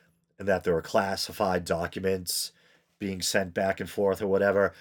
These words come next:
you know, f-, for me personally, that <laughs> doesn't inspire much confidence. Yeah, but I basically viewed and still view Hillary Clinton as a career politician for reasons that I've just listed. Uh,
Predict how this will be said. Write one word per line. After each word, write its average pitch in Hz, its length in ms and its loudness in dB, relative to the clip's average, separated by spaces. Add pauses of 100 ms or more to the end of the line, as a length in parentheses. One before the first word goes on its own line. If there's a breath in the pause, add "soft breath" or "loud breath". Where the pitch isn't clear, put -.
(180 loud breath)
you 113 100 4
know, 110 40 8
f-, - 180 -2
for - 240 0
me 127 180 2
personally, 95 480 0
that 82 180 -4
<laughs> 113 60 4
doesn't 107 260 0
inspire 82 580 -2
much 76 260 -8
confidence. - 640 -8 (520 soft breath)
Yeah, 147 140 8
but 107 100 4
I 104 80 6
basically 170 480 4
viewed 104 500 0 (320)
and 104 340 -4
still 131 360 6
view 87 260 -2
Hillary 104 380 0
Clinton 85 420 -4
as 80 260 -2
a 76 340 -4 (340 soft breath)
career 117 380 8
politician 92 1040 2 (220)
for - 180 -2
reasons 98 380 0
that 95 140 6
I've 87 120 2
just 85 260 0
listed. 85 640 0 (640 soft breath)
Uh, 85 420 4